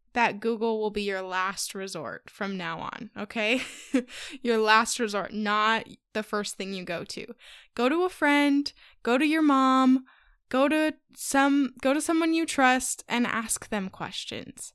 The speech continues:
Stop Googling everything. You don't need everyone in the, their, that's funny to say. You don't need <laughs> everyone in their mom's, but you don't need everyone in their mom's information. Stop Googling. Promise me. You're gonna, you're gonna stop Googling.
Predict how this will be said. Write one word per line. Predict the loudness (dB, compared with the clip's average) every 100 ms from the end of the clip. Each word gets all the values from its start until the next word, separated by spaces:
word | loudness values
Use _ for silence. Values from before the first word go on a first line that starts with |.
| _
Stop | -4 0 0 0
Googling | -2 2 0 0 -2
everything. | -4 -8 -8 -8
You | -4 0
don't | 0 2
need | 2 4 4 2 -4 _ _ _ _
everyone | 0 4 4 4
in | 2 0
the, | -4 _
their, | -10 -8 -8 -8
that's | -8 -8 -8
funny | -10 -10
to | -10
say. | -10 -8
You | 0
don't | 2
need | 6 6
<laughs> |
everyone | 6 4 6
in | 8
their | 8
mom's, | 6 6 4 2 -2
but | -2
you | 0
don't | 2
need | 4
everyone | 4 4 4
in | 4
their | 6
mom's | 6 4 4
information. | 2 0 2 2 0 -2 -6 -10 -20 -20 _ _ -18
Stop | -12 -2 2 2 2
Googling. | -2 -2 -10 -12 -16 -4
Promise | 0 0 0
me. | -6 -14 _ _ _
You're | -10 -6
gonna, | -6 -6 -6
you're | -6
gonna | -2 -2
stop | 0 0 0 -2
Googling. | -10 -8 -12 -14